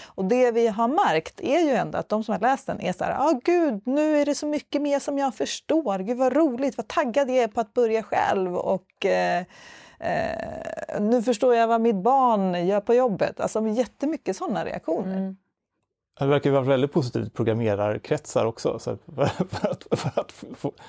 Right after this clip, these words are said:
Speaker 3: att få folk man känner att förstå vad de gör på jobbet också.
Speaker 2: Ja, men exakt.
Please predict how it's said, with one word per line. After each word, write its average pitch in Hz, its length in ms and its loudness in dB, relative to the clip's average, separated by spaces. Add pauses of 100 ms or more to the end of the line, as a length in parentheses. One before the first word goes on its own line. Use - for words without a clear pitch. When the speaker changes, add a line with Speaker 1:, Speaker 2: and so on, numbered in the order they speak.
(120)
Speaker 3:
att 151 140 0
få 139 240 2
folk 127 300 0
man 127 120 0
känner 160 360 2
att 196 100 0
förstå 135 260 0
vad 120 100 2
de 123 120 0
gör 117 100 2
på - 160 -6
jobbet 143 280 -2
också. 156 460 -2 (240)
Speaker 2:
Ja, 240 200 2
men 226 180 -6
exakt. - 380 -4